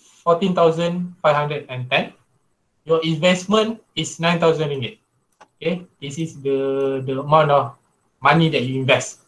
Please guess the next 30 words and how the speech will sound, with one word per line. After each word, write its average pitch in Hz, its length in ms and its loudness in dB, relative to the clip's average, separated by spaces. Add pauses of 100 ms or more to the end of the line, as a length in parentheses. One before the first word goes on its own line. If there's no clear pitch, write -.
(120)
for 120 160 -2
this, 127 480 -4
uh, 113 320 -14
particular 123 400 -2
project, 120 320 4 (320)
whether 117 160 -2
you 117 160 4
go 127 160 4
for 123 160 2
new 135 160 4
product 139 480 2 (240)
or 110 160 -6
existing 117 400 -2
product. 113 320 0 (640)
Okay, 156 320 6 (800)
so - 240 -12
N 202 320 6
numbers 160 320 2
of 160 80 4
years 185 400 -2
is 147 240 -12
four. - 320 0 (560)
Okay, 175 320 -4
so 135 80 -18
dalam 127 400 -8
ni 160 240 -4
case 135 240 -10
kita 160 240 2
empat 113 160 -8
tahun. 117 240 -2